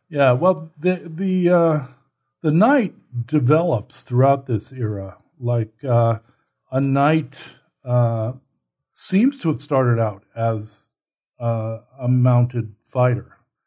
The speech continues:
And there are mounted fighters who are not noble or not necessarily noble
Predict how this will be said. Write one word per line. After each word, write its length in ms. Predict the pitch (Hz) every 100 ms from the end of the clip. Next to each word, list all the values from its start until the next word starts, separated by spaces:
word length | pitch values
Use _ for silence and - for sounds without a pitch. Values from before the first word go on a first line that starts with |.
| _ _ _
And 220 | 127 127
there 140 | 127
are 120 | 127 135
mounted 460 | 123 139 151 131
fighters 440 | - 135 127 123 123
who 100 | 123
are 100 | 117
not 340 | 123 131 - _ _ _ _ 120
noble 540 | 127 143 117 92 - _ _ _
or 100 | 123
not 220 | 117 113 120
necessarily 640 | 107 113 - 135 151 104
noble 440 | 95 98 95 95